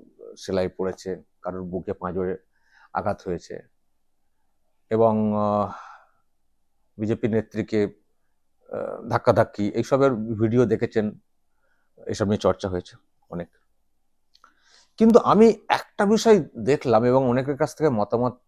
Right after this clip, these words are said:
জানলাম, এখানকার যারা মানুষ, যারা নেতা, তারা কিন্তু একটা কথা স্বীকার করছেন যে আগের থেকে কিন্তু ভোট ভালো হয়েছে। বিজেপির লোকেরা বলছেন আগের থেকে কিন্তু এবার ভোট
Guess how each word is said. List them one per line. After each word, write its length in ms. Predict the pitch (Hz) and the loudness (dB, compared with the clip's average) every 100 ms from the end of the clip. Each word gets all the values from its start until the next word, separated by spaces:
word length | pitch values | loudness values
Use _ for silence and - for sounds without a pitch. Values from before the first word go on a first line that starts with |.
| 95 | -6
জানলাম, 420 | 98 107 98 117 | -4 -2 -6 -8
এখানকার 380 | 98 95 101 87 | -8 -6 -6 -4
যারা 160 | 92 | -6
মানুষ, 360 | 87 82 92 - | -6 -6 -8 -10
যারা 180 | 87 87 | -8 -8
নেতা, 380 | 85 82 - 131 _ _ _ _ _ _ _ _ _ _ _ - | -8 -12 -12 -16 _ _ _ _ _ _ _ _ _ _ _ 0
তারা 180 | 135 170 | 0 2
কিন্তু 260 | 202 202 - | 0 0 -2
একটা 300 | - - - 185 | -10 -8 -6 -2
কথা 160 | 185 | -2
স্বীকার 360 | 180 143 165 147 | -2 -2 0 0
করছেন 640 | - 113 - 147 107 107 | 0 -4 -2 -2 -2 -2
যে 240 | 107 139 _ | -2 -4 _
আগের 400 | 98 117 151 180 | 2 4 6 4
থেকে 300 | 175 - - | 2 -4 -6
কিন্তু 260 | 165 185 165 | -2 0 0
ভোট 220 | 98 120 | 0 -2
ভালো 260 | 101 92 87 | -2 -4 -4
হয়েছে। 260 | 87 - - _ _ _ _ _ _ _ _ _ _ _ _ _ _ _ _ _ _ _ _ | -6 -12 -20 _ _ _ _ _ _ _ _ _ _ _ _ _ _ _ _ _ _ _ _
বিজেপির 320 | 117 151 175 175 | 2 2 4 4
লোকেরা 240 | 117 98 | 6 4
বলছেন 320 | 87 87 92 - | 0 -6 -10 -2
আগের 340 | 113 123 156 165 | 6 6 6 2
থেকে 280 | - 151 151 | 0 -4 0
কিন্তু 260 | 160 175 | 0 2
এবার 420 | 117 113 131 139 | 2 4 4 4
ভোট 320 | 120 101 113 | 0 -4 -4